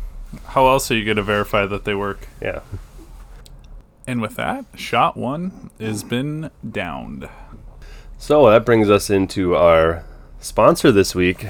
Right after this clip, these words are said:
Speaker 2: We got an interesting sponsor. We got approached by a political party here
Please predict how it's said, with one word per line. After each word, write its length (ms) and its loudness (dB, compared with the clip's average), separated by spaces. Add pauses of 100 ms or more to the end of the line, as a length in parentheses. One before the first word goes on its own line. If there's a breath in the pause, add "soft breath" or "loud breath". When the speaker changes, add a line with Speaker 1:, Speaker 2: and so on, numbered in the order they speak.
(180 loud breath)
Speaker 2:
We 80 -6
got 140 2
an 60 2
interesting 460 2
sponsor. 500 2
We 160 2
got 260 0
approached 500 -2
by 160 6
a 180 6
political 400 0
party 360 4
here 320 0